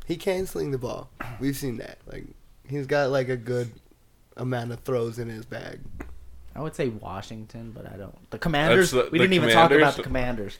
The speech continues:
Speaker 1: Oh, fuck.
Speaker 2: Um,
Speaker 1: I thought you were talking
Speaker 3: The
Speaker 1: about my
Speaker 3: Kennedy
Speaker 1: high
Speaker 3: Commanders?
Speaker 1: school. Yeah.
Speaker 2: yeah,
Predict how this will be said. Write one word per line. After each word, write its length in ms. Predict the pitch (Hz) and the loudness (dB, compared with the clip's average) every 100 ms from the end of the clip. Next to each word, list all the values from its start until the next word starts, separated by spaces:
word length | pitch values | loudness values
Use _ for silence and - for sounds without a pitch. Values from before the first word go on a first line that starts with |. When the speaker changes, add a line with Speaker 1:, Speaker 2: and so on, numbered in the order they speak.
| - | 0
Speaker 1:
Oh, 300 | 156 127 - - | 2 0 -2 -4
fuck. 380 | 143 - - - | -4 -4 -10 -14
Speaker 2:
Um, 840 | - 120 110 - - - - 113 - - - - - - - - | -8 -8 -8 -12 -12 -12 -12 -18 -14 -12 -10 -12 -20 -16 -12 -8
Speaker 1:
I 60 | |
thought 120 | 135 | -6
you 60 | 107 | -4
were 60 | - | -4
talking 200 | 123 117 | -2 0
Speaker 3:
The 60 | |
Speaker 1:
about 140 | 117 127 | 4 6
my 80 | 135 | 6
Speaker 3:
Kennedy 120 | 202 | 4
Speaker 1:
high 160 | 180 277 | 4 2
Speaker 3:
Commanders? 420 | 269 359 403 381 | 2 4 4 4
Speaker 1:
school. 120 | 143 | 4
Yeah. 140 | 175 | 2
Speaker 2:
yeah, 240 | 139 127 | 2 0